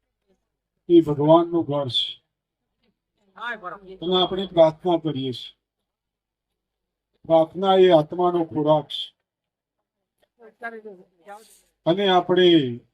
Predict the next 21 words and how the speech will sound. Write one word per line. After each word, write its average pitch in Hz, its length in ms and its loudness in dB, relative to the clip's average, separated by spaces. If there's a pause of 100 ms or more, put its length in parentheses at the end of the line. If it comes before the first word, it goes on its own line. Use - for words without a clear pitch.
(160)
પ્રાર્થના 175 440 0
દ્વારા 165 320 6
સારા 175 420 0
વિચારો 165 460 -2
સ-, - 340 -10 (200)
પ્રાપ્ત 185 400 -4
કરી 147 480 0 (1300)
અને 190 200 -2
સમાજ 180 500 2
જીવનમાં 175 400 0
એને 190 180 -4
શેર 160 400 -2
કરીએ 123 340 -6
છીએ. - 220 -20 (2250)
આ 160 80 -4
એવી 170 340 2
એક 202 180 0
પ્રાર્થનામાંથી 180 1200 -2 (3000)
નાડોદા 190 480 2
રાજપૂત 170 480 0
સમાજે 170 800 -4